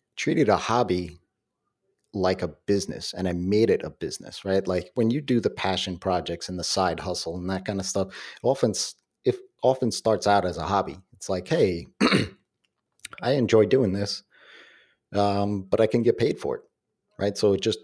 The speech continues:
there's no process, there's no systems, there's no discipline. So you start to get in those bad habits. You get, you may get a job here and there by word of mouth, and that's, that's just a happenstance. But when you want to use that hobby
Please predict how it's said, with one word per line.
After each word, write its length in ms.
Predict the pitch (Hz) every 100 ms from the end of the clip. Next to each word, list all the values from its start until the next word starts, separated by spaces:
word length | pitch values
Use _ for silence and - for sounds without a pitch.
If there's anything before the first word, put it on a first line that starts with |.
| _ -
there's 180 | 110
no 140 | 117 107
process, 560 | - 101 98 - 67
there's 180 | - 90
no 100 | 104
systems, 460 | 98 104 - 80 -
there's 240 | 95 -
no 160 | 113 107
discipline. 640 | - 110 - - 80 73
So 140 | - 107
you 160 | 95
start 340 | 98 - 104 -
to 60 |
get 200 | 87 95
in 100 | 92
those 260 | 87 87 80
bad 280 | - 87 82
habits. 560 | 82 85 - - - -
You 140 | 82 _
get, 180 | - 82 - _ _ _ -
you 140 | 147 104
may 160 | 85
get 220 | 80 87 -
a 100 | 90
job 380 | - 98 95 87
here 220 | 104 98
and 120 | 95
there 160 | 95 101
by 260 | 90 82 82
word 240 | 90 87 82
of 80 | 80
mouth, 420 | 95 107 135 -
and 140 | 85
that's, 400 | 87 85 - - -
that's 280 | 82 - -
just 300 | 85 - -
a 60 |
happenstance. 840 | - 92 92 87 - - 64 - - - - - - _
But 60 | 92
when 200 | 104 101
you 440 | 107 101 98 95 - _ _
want 440 | - 87 104 135 147
to 120 | 110
use 540 | 92 82 98 127 -
that 320 | - 85 78 -
hobby 560 | - 123 90 73 78